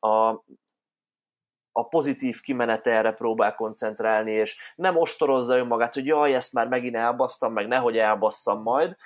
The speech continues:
hanem tényleg pozitívan próbál, törekszik arra, hogy jobban csinálja, az, az jót tesz, de ha valaki már túltolja ezt, és, ö, és ostorozza magát, hogy jaj, már megint elrontottam, jaj, csak a következőnél nehogy ez így legyen, és, és, és nagyon ezen feszül,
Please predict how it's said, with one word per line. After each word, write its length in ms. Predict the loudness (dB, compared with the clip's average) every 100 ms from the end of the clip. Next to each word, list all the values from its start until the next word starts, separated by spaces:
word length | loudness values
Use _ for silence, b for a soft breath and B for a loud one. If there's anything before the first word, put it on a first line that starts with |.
| B B
hanem 240 | -2 -2
tényleg 320 | 0 0 0 0
pozitívan 500 | -2 -2 -2 -4 -2
próbál, 460 | 0 0 2 2
törekszik 480 | 2 0 0 -2 -2
arra, 240 | 2 2
hogy 140 | 2 0
jobban 340 | 0 0 -2
csinálja, 500 | -2 -8 -4 -2 -2 B B
az, 220 | -2 -2
az 160 | -2 -2
jót 260 | -2 -4 -2
tesz, 280 | -2 -2
de 100 | -4
ha 100 | -4
valaki 480 | 0 0 0 -2 -10 B B
már 360 | 0 0 0 -4
túltolja 600 | -6 -4 0 0 2 4
ezt, 280 | 2 0 -4
és, 300 | -6 -6 -6
ö, 120 | -2 -2
és 280 | -2 -2
ostorozza 540 | -2 -2 0 0 2 0
magát, 400 | 0 2 0 -2
hogy 140 | -6
jaj, 200 | -4 -2
már 180 | -2 -4
megint 240 | -4 -4
elrontottam, 640 | -2 -2 -2 -4 -6 -2 -4 B B B
jaj, 240 | 2 2
csak 140 | 2 -4
a 60 |
következőnél 680 | 0 0 0 -2 -4 -4 -2
nehogy 280 | -2 -2 -2
ez 140 | -4
így 160 | -6 -4
legyen, 340 | -2 0 -2 -6 B B
és, 360 | 0 0 -4
és, 300 | -4 -4 -4
és 180 | -4 -2
nagyon 280 | 2 2 2
ezen 280 | 2 0 -2
feszül, 640 | -2 -2 -2 -6 -4 -4